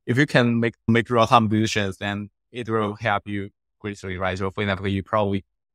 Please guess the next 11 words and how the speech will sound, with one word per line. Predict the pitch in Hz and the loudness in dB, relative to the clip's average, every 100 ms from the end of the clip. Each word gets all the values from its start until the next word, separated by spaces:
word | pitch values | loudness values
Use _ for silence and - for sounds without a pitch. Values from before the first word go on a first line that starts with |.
| - | -6
let's | 113 | -2
say | 113 | 0
that | 107 98 - | 0 -2 -2
if | 104 101 - | -4 -4 -4
I | |
want | 98 98 98 | -4 -4 -6
to | 104 101 98 95 | -2 0 -2 -2
run | 101 107 110 | 2 4 4
a | |
f-, | 101 - _ - | 2 -2 _ 0
factory, | 110 110 - 98 | 2 2 -4 -8